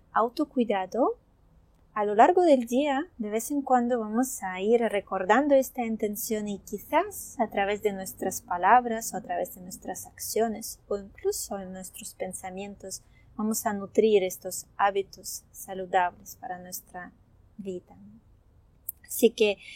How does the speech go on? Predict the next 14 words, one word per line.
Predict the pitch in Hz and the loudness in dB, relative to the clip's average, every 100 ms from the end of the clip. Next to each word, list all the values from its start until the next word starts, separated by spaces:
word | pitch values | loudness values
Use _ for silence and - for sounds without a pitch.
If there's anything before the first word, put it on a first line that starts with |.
| - - - _ _ _ _ _ _ _ _ | -16 -18 -20 _ _ _ _ _ _ _ _
antes | - 247 269 269 226 | 4 4 10 8 8
de | 214 | 2
salir | - 202 202 233 | 4 6 8 8
corriendo | - 208 208 202 214 226 226 220 | 6 4 4 0 0 0 -2 0
de | 214 | 2
la | 202 | 2
cama, | - 214 214 214 214 214 - _ _ _ _ _ _ _ | 2 0 0 -4 -8 -12 -18 _ _ _ _ _ _ _
tal | - 220 | -4 4
vez | 277 - | 4 6
puedes | 277 269 - | 6 6 4
simplemente | 330 339 302 262 240 233 - 226 226 | -8 -4 -2 0 -2 -6 -8 -6 -6
desearte | 226 208 - 208 196 208 220 208 208 _ | -4 -4 -2 -2 -2 -2 -6 -6 -10 _
buenos | 220 226 240 220 | -4 -2 -2 -4
días | 196 190 190 - - | -8 -8 -10 -16 -18